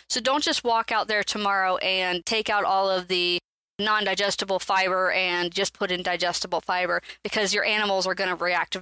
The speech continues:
very poorly to that. You do not wanna damage the health of the rumen for their digestion. Okay, so, but reducing the fiber in the roughage is also gonna reduce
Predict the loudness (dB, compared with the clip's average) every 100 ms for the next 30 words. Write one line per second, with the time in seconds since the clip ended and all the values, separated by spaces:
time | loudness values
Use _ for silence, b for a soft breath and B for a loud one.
0 | -8 0 2 2 0 0 0 0 -2 -2
1 | -2 -2 -4 -2 0 2 2 0 0 0
2 | 0 -2 -2 -2 0 0 -2 -4 -6 -2
3 | 0 0 0 -2 -4 -2 0 0 0 0
4 | -2 0 0 -2 -6 -16 _ _ _ _
5 | _ _ _ _ _ -4 0 2 2 0
6 | B B 0 2 4 2 2 0 0 0
7 | 2 2 0 -2 2 2 2 2 2 0
8 | 0 0 0 -2 0 2 2 2 0 0
9 | 0 0 -2 0 0 0